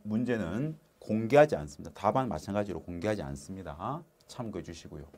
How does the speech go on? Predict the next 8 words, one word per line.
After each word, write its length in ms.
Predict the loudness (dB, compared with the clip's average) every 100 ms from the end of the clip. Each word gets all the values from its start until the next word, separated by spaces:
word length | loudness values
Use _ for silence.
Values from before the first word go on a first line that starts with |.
| _ _ -20 -20 -14
시험 300 | 6 8 8
시간은 360 | 4 4 4 2
총 460 | 2 2 0 -14 _
두 140 | -2 -2
시간입니다. 560 | 2 0 0 -8 -12 -16 -16 -18
두 120 | -8 -8
시간 280 | -4 -6
동안 260 | -2 -2 -2